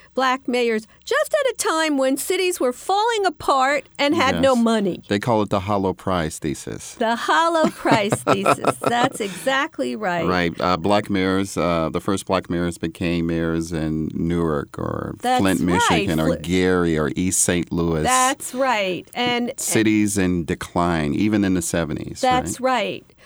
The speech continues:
Speaker 1: And that's, so that's the beginning of the empowerment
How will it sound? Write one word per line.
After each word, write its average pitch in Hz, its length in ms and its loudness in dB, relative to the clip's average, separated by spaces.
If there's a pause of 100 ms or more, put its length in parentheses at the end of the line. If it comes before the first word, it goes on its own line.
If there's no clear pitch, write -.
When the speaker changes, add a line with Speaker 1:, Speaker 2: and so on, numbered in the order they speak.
(200)
Speaker 1:
And 247 360 -2
that's, 403 600 0 (100)
so 285 240 -2
that's 302 300 0
the 403 80 -10
beginning 277 400 -2
of 262 80 -2
the 247 120 0
empowerment 240 840 -2